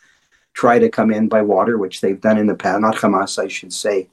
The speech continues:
Hezbollah will come in by water, which they've done in the past. So the city is, I wouldn't say it's under siege, but I would say that it's become an armed camp. The place where our congregation normally meets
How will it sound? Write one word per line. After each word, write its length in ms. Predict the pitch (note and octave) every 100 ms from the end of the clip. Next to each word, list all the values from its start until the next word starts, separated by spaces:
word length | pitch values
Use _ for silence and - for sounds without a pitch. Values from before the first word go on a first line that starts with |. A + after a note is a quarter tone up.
| _ _ B2+
Hezbollah 500 | A#2+ G#2+ A2 A#2 A2+
will 140 | F#2+
come 220 | - A2
in 140 | A2+ G#2+
by 140 | G#2+
water, 380 | G2 F#2+ F#2+ A2+
which 220 | G#2 -
they've 200 | - G2
done 180 | A2 A2+
in 80 | A2
the 60 | G2+
past. 480 | - E2 - - - _ _ - - - - _
So 340 | - - E3 E3
the 140 | D#3
city 420 | - F3 D#3+ D3
is, 220 | C3 A2+ A#2+
I 60 |
wouldn't 300 | A#2 C3 A#2
say 220 | A2+ B2+ A#2
it's 180 | G#2 B2+
under 280 | A#2 G#2+
siege, 540 | F#2+ - F3 D3 C3 -
but 140 | A#2
I 100 | A#2+
would 200 | B2 A#2
say 240 | - A2+ A2+
that 140 | A2+
it's 160 | G#2+ -
become 340 | - A2+ A#2
an 80 | A#2
armed 280 | A2 A2+ A2+
camp. 320 | - A#2 -
The 80 | -
place 440 | - B2 A#2 A#2 -
where 220 | A2+ G#2
our 140 | G#2
congregation 840 | - A2+ A2 G2+ G#2 A2 A2 G#2+
normally 420 | F#2+ B2 C#3 A2 G2
meets 420 | G2 A#2+ -